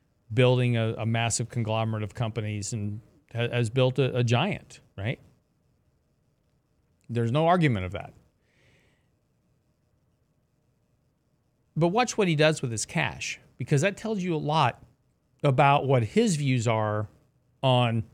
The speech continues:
things, right? A lot of concern here over the last, you know, I, I, you know, we've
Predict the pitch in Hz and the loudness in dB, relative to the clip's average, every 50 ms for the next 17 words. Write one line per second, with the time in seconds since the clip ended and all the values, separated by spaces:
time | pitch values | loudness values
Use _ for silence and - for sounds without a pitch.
0 | _ _ _ _ _ _ _ _ _ _ _ _ _ _ _ _ _ _ _ _ | _ _ _ _ _ _ _ _ _ _ _ _ _ _ _ _ _ _ _ _
1 | _ _ _ _ - - - - 185 139 92 82 - - 143 131 139 147 - - | _ _ _ _ -20 -10 -2 2 2 2 2 0 -2 0 2 4 4 2 2 -4
2 | - - _ _ _ _ _ _ _ _ _ _ _ 135 160 175 175 180 180 - | -16 -20 _ _ _ _ _ _ _ _ _ _ _ 4 6 6 8 6 6 4
3 | 175 156 - - 185 170 170 165 160 151 156 147 143 139 135 131 127 127 127 127 | 4 4 4 4 4 2 2 4 4 4 4 4 4 4 4 2 2 2 2 4
4 | 127 131 127 123 123 123 156 127 117 117 123 - 127 127 110 123 120 123 120 - | 4 4 4 2 2 2 2 2 2 2 2 2 0 0 2 0 0 -2 -2 0
5 | 127 117 107 107 123 127 117 104 | 0 0 2 2 2 2 2 0